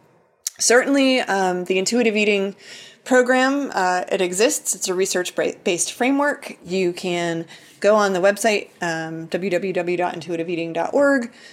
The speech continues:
to learn a little bit more about the ten principles that govern this framework.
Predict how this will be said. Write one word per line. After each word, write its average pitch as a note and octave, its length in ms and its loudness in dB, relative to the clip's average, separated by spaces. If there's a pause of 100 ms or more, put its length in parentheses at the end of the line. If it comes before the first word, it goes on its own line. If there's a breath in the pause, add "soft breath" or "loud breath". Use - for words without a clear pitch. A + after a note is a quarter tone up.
(140 loud breath)
to F3+ 180 -2
learn E3+ 260 2
a E3+ 60 0
little F#3 160 2
bit F#3+ 160 0
more F#3 260 0
about E3+ 220 0
the E3 60 -6
ten F#3 220 -6
principles F3+ 560 -4
that E3 480 -4
govern G3 340 0
this G3 160 -4
framework. F#3+ 580 -2